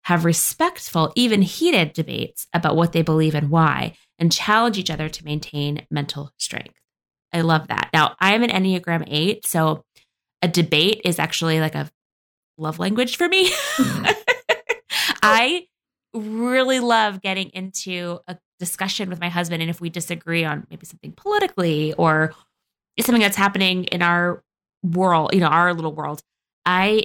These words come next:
Speaker 1: I just really find it so interesting to kinda hear both of our perspectives and have that safe place. So I love that tip.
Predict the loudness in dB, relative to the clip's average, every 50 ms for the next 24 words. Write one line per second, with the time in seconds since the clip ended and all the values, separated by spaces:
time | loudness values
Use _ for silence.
0 | 0 -4 -6 -6 -6 -8 -8 -6 -4 -4 -4 -4 -4 -4 -4 -2 -2 -4 -6 -8
1 | -8 -8 -2 2 2 2 2 2 -2 -2 -4 -4 -4 -4 -4 -4 -6 -6 -4 -4
2 | -2 0 0 0 0 0 -2 -4 -4 -4 -6 -6 -6 -6 -6 -6 -6 -4 -6 -6
3 | -6 -6 -8 -8 -10 -10 -12 -12 -12 -10 -10 -12 -12 -14 -18 -18 -18 -18 -16 -16
4 | -16 -16 -16 _ _ -2 0 0 0 0 -2 -4 -6 -8 -10 -12